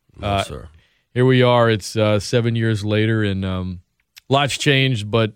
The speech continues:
Speaker 2: the goals haven't. I know the goal is to, as you said, consistently be that team that is,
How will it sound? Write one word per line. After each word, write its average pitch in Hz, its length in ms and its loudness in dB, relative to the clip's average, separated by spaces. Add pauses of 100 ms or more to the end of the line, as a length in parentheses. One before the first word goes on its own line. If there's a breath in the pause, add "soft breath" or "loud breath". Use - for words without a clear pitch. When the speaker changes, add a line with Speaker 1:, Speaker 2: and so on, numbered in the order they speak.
(120)
Speaker 2:
the 117 140 -4
goals 120 340 2
haven't. 104 400 -4
I 101 100 -10
know 101 160 -6
the 101 80 -6
goal 104 320 -2
is 101 180 -6
to, 95 300 -6
as 98 180 -4
you 98 120 -6
said, 92 340 -8
consistently 98 640 -10
be 95 400 -4 (420 soft breath)
that 113 220 -2
team 110 320 -2
that 101 160 -2
is, 95 320 -4